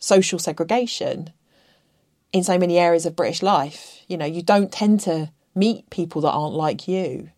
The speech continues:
unless you're in particular kinds of circumstances. Maybe if you're a doctor and you're a patient, or, I don't know, you're a barrister and you're a solicitor, or if you're a cleaner and you go and clean someone's houses, like,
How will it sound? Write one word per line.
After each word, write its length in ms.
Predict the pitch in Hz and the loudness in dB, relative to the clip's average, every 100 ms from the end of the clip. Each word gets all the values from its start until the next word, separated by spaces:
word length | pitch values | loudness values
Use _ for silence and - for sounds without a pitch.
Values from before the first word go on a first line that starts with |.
| _ _ _ - | _ _ _ -8
unless 320 | 175 180 185 | -2 0 0
you're 120 | 190 | 2
in 100 | 180 | 0
particular 420 | 175 - - 190 165 | 0 -4 -4 2 2
kinds 320 | - 170 160 | 2 -2 -2
of 80 | 151 | -2
circumstances. 800 | 214 208 175 151 151 - 175 | -2 -2 -6 -8 -8 -8 -8
Maybe 180 | 165 160 | -6 -6
if 120 | 165 | -6
you're 100 | 165 | -6
a 40 | 160 | -2
doctor 540 | 202 - - 139 117 - _ _ _ - | -2 -4 -4 -2 -2 -8 _ _ _ -8
and 100 | 165 | -4
you're 100 | 151 | -4
a 60 | |
patient, 640 | 147 185 185 - - - 143 | -4 -2 -2 -2 -6 -8 -8
or, 440 | - 156 151 147 - _ _ _ - | -2 0 0 -2 -6 _ _ _ -2
I 80 | 175 | 0
don't 100 | 151 | 0
know, 80 | 143 | -4
you're 200 | 143 151 | -2 -2
a 40 | |
barrister 540 | - 185 175 - 165 147 | 2 2 2 0 -4 -4
and 100 | 151 | -6
you're 80 | 147 | -6
a 40 | |
solicitor, 480 | - 190 180 156 139 | -4 -4 -4 -6 -6
or 100 | 151 | -6
if 140 | 160 | 0
you're 100 | 226 | 2
a 60 | 220 | 2
cleaner 480 | - 262 262 294 160 | 0 -2 2 2 2
and 120 | 156 | -2
you 60 | 175 | 0
go 100 | 185 | 0
and 80 | 185 | 0
clean 240 | - 196 | 0 0
someone's 280 | 196 185 175 | 0 -2 -4
houses, 420 | - 226 233 151 | -2 0 0 0
like, 140 | 143 | -2